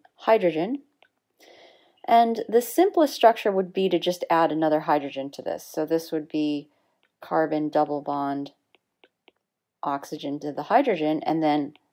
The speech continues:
this other hydrogen. This is the structure of a compound many of you have heard of if you've taken biology and dissected anything, is formaldehyde. It has the name ending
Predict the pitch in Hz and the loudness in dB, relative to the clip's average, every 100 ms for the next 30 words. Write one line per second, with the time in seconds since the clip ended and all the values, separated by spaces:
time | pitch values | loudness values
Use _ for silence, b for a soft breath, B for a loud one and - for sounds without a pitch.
0 | - 156 - 147 143 131 123 - - 165 | -10 -8 -4 -4 -2 -4 -4 -12 -14 -6
1 | 208 202 175 156 - 151 147 147 - 131 | -6 -6 -10 -10 -2 -2 0 -6 -2 -2
2 | 139 - _ _ _ _ _ _ _ _ | -2 -6 _ _ _ _ _ _ _ _
3 | - - - 156 156 165 143 147 - _ | -20 -14 -4 -4 -4 -6 -4 -6 -10 _
4 | 165 175 175 165 160 160 151 165 170 220 | -6 -2 0 0 -2 -2 -4 0 0 0
5 | 285 214 175 160 - 151 156 143 151 _ | -2 -2 -6 -6 -2 -2 -2 -6 -8 _
6 | _ _ _ - 151 151 151 160 165 185 | _ _ _ -4 -2 0 0 0 -2 -4
7 | 247 - 170 156 156 139 - 240 247 220 | -6 -6 -4 -4 0 -2 2 0 2 -2
8 | 170 160 160 170 165 165 156 - - 165 | 0 -2 -2 -2 -2 -4 -8 -8 -8 -6
9 | 160 147 147 147 - 135 - - _ _ | -4 -4 -4 -6 -6 -6 -6 -8 _ _
10 | B B B 214 214 202 190 185 180 196 | B B B -2 0 0 -2 -2 -4 -4
11 | 214 208 - 233 254 190 160 170 | -6 -6 -2 0 0 -2 -2 -4